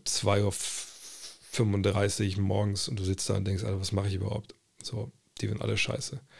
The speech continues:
Ähm, da kann ich gar kein Spiel so wirklich rausnehmen. In der Halle,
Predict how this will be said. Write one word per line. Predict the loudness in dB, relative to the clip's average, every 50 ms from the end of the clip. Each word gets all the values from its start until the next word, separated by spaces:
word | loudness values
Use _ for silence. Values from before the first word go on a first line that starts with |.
| -20 -20 -20 -20 -20 -20 -20 _ -4 0
Ähm, | 2 2 2 2 0 0
da | -2 -2
kann | -2 -2 -2
ich | -2 -2
gar | -2 -2
kein | -2 -2 -2 -2
Spiel | -2 -2 -2 -2 -2
so | -2 -4
wirklich | -4 -6 -6 -4
rausnehmen. | -2 0 0 -2 -2 -6 -8 -12 _ -6 -4 -2 -2 -2 -2 -2 -2 -2 -2 -2 -4 -6 -8 _ _ -20 -20 -20 -20 -20 -20 -20 -20 -20 -20 _ _ _ _ _ _ _ _ _ _ _ -4 2
In | 4 6
der | 8 8 8 8
Halle, | 8 8 10 10 10 8 6 4 0